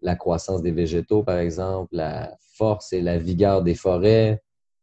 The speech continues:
Tout ça, c'est intimement lié aux champignons qui décomposent au sol, aux bactéries et micro-organismes qui décomposent la matière organique pour créer de l'humus. Euh, je trouve tellement que c'est un monde fascinant, même que je me, je, je me suis éventuellement acheté un microscope pour observer tout ça.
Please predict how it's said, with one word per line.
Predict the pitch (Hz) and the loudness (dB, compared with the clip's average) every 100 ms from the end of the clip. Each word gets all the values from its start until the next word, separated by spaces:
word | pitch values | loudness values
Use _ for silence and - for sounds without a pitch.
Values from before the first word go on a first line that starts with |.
| _ _ - - | _ _ -20 -2
Tout | - | 2
ça, | 117 - 143 | 4 6 4
c'est | - 95 | 4 4
intimement | 107 117 113 110 110 | 6 4 4 4 4
lié | 95 95 123 117 - | 4 4 4 4 2
aux | 92 | -2
champignons | 87 - 104 - 98 101 | 0 2 2 0 0 0
qui | 98 85 | 0 -2
décomposent | 90 - 87 95 90 92 | -2 0 -2 0 0 0
au | 87 | -2
sol, | - 90 85 85 | 0 0 0 -2
aux | 87 85 | -2 -2
bactéries | 90 95 - 95 98 101 | -2 -4 0 0 2 0
et | |
micro-organismes | 90 - 92 82 90 90 92 - | -2 -2 -2 0 0 0 -2 -6
qui | 82 | -14
décomposent | 82 127 120 104 95 101 | 0 2 4 0 2 0
la | 92 | 0
matière | 92 90 95 92 | -2 -2 -4 -4
organique | 87 85 90 87 - | -2 -2 -2 -6 -8
pour | 92 | -10
créer | - 92 90 | -6 -4 -2
de | |
l'humus. | 87 87 87 87 - _ _ _ _ _ _ - | 0 0 -2 -4 -12 _ _ _ _ _ _ -6
Euh, | 82 80 78 76 - _ _ _ | -4 -2 -2 -6 -12 _ _ _
je | - | -16
trouve | - 92 | -6 0
tellement | 104 101 127 | 4 6 4
que | 135 | 4
c'est | 107 | 2
un | 95 | 2
monde | 104 110 - | 2 2 2
fascinant, | 95 - 92 110 | -2 0 0 2
même | 107 101 92 | 2 2 0
que | 85 80 | 0 0
je | 71 | -2
me, | 85 73 | -6 -6
je, | - | -10
je | 76 - - | -12 -12 -4
me | 85 | -4
suis | - 92 | 0 -2
éventuellement | 87 90 - 90 101 | 0 -2 0 2 4
acheté | 98 - | 2 2
un | 98 | 2
microscope | 92 90 90 - 107 104 | 2 0 -2 2 0 0
pour | 90 | -2
observer | 90 254 87 95 | 0 2 2 2
tout | 101 - | 0 2
ça. | 120 131 | 4 4